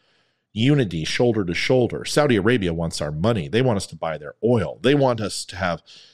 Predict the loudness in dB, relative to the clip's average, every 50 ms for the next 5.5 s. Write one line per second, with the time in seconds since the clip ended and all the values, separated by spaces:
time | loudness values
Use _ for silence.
0 | _ _ _ _ _ _ _ -2 0 2 2 2 2 2 2 2 2 0 0 2
1 | 2 4 2 2 2 0 2 2 0 0 -2 -2 0 0 0 0 -2 -4 -6 -6
2 | -6 -6 -4 -4 -4 -2 0 -2 -2 -2 -4 -4 -2 0 0 -2 -2 -4 -6 -6
3 | -2 0 0 0 -2 -4 -4 -2 -2 0 0 0 -2 0 -2 -2 -2 -2 -4 -2
4 | -2 0 0 -2 -4 -6 -6 -6 -6 -2 0 0 0 0 0 -2 -4 -6 -6 -6
5 | -4 -4 -2 0 0 0 0 0 -4 -8